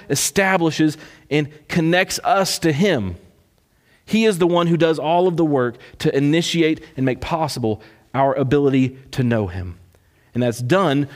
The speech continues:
through the work of Christ that we celebrated last week. And we're able to know him, the Bible's very clear, by faith. A righteousness by faith, a,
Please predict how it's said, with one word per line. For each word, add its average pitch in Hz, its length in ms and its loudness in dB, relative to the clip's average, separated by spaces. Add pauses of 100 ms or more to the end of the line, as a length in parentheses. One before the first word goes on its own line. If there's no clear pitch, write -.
(160)
through 143 140 0
the 120 80 2
work 123 260 0
of 160 100 -6
Christ - 560 -10 (200)
that - 60 -12
we 104 80 -4
celebrated 123 760 -2 (640)
last 120 320 -4
week. 92 220 -10 (1120)
And 131 80 0
we're 135 100 2
able 143 220 2
to 120 180 -6
know 160 320 4
him, 143 160 0
the 113 80 0
Bible's 131 300 -2
very 151 160 0
clear, 113 340 -2 (320)
by 127 220 -2
faith. - 540 -10 (500)
A 104 60 -2
righteousness 143 640 -2
by 131 240 -2
faith, 120 280 -2
a, 110 100 -2